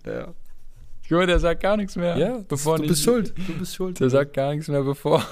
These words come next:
Speaker 2: <laughs> bevor das Intro nicht kommt.
Speaker 1: Ja.
Speaker 2: <laughs> Er sitzt nur da und lächelt.
Speaker 1: Jetzt bräuchten wir das Video, gell? So.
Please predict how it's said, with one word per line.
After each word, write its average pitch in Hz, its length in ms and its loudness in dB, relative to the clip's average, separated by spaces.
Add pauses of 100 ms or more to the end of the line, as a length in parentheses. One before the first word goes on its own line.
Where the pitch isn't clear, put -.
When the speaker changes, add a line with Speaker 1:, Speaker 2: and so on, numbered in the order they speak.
(160)
Speaker 2:
<laughs> 202 160 2
bevor - 360 0
das 185 220 -2
Intro 151 300 -8
nicht 120 220 -10
kommt. 120 220 -2 (380)
Speaker 1:
Ja. - 80 0
Speaker 2:
<laughs> 175 100 -2 (1400)
Er 247 120 6
sitzt - 400 -2
nur 185 80 0
da 143 200 0
und 117 100 -6
lächelt. 113 220 -6
Speaker 1:
Jetzt 110 160 -6
bräuchten 135 300 2
wir 117 80 0
das 113 140 -2
Video, 117 420 -2
gell? 123 280 -2
So. 113 240 -4